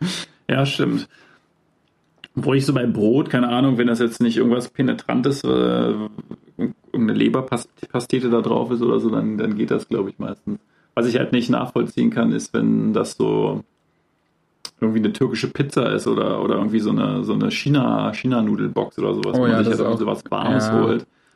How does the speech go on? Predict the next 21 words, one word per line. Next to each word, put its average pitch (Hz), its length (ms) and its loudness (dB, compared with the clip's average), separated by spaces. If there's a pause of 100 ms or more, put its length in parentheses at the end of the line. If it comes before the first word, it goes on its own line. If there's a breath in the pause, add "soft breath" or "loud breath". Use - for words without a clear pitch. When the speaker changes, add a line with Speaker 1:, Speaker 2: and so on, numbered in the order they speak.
(120)
Speaker 2:
Ja, 107 160 0
Speaker 1:
und 110 80 0
Speaker 2:
das 113 100 0
Speaker 1:
sich 117 80 0
Speaker 2:
ist 110 60 0
natürlich 131 240 2
Speaker 1:
dann 139 80 2
irgendwie 123 240 2
in 117 100 4
die 113 100 4
volle 127 380 0
S-Bahn 127 460 -2
quetscht, 110 480 -4
dann 110 160 -2
denk 110 160 0
ich 113 100 -4
mir 104 160 -2
so, 107 140 -2
Alter, - 320 -6
Leute, - 400 -4
ey, - 160 -8